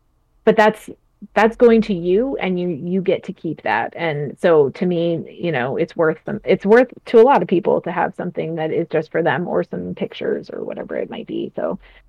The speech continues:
um, and that's up to the individual. I have a lot of people who come to my page. They enjoy the content. I never hear from them.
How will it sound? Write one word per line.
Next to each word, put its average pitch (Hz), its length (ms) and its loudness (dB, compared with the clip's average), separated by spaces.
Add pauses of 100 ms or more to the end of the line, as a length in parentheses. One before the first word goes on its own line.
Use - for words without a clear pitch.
(100)
um, 190 460 -4 (260)
and 220 160 6
that's 247 160 6
up 254 120 4
to - 80 -4
the 240 140 6
individual. 233 440 6
I 156 100 6
have 196 100 4
a 208 40 2
lot 208 180 6
of 220 60 0
people 226 220 2
who 202 100 2
come 208 180 -2
to 214 100 -4
my 196 120 -2
page. 247 440 0
They 180 100 0
enjoy 175 260 -2
the 190 100 -4
content. 254 460 -4
I 190 80 -4
never 175 240 -4
hear 214 180 0
from 240 220 -4
them. 254 360 -4